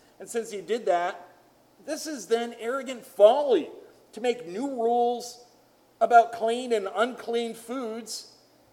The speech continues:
and think that by doing that, that you're honoring Christ. What those rules do is establish a system of works, works-based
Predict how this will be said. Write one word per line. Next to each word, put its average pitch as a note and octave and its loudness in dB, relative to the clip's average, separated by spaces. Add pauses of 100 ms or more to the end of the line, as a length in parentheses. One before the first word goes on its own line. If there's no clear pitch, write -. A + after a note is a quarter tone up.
(360)
and G3+ -10
think B3 -10
that A3 2
by G#3 6
doing A#3+ -6
that, G3+ 0
that G3 -8
you're F3 -2
honoring G#3 -2
Christ. F#3 -4 (2250)
What A#3 4
those G#3 6
rules F3+ -2
do G3 -10
is F3 -10
establish F3 -4
a E3 -8
system F#3+ -6
of D#3 -2
works, C#3+ -2 (340)
works-based - 2